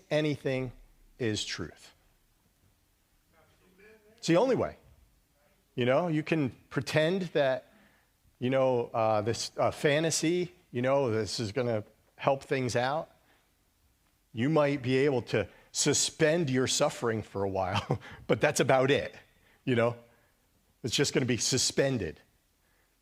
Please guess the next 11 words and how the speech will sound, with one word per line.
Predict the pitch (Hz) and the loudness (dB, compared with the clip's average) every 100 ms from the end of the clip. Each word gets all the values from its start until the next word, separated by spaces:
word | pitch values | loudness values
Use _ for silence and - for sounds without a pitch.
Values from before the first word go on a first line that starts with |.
| _ _ _ _ _ _ | _ _ _ _ _ _
because | 107 | -6
the | 107 | -4
reality | 104 110 123 147 107 90 90 | 0 2 4 4 2 -2 -6
is | 90 | -6
eventually | 95 110 113 95 90 | -4 -4 -4 -6 -6
gonna | 95 87 82 | -6 -8 -12
kick | - 123 - | -4 -4 -2
in, | 110 78 - _ _ _ _ _ _ _ | -4 -4 -12 _ _ _ _ _ _ _
you | 117 | -2
know? | 110 104 | -2 -2
So | - 117 110 92 | 0 0 0 -4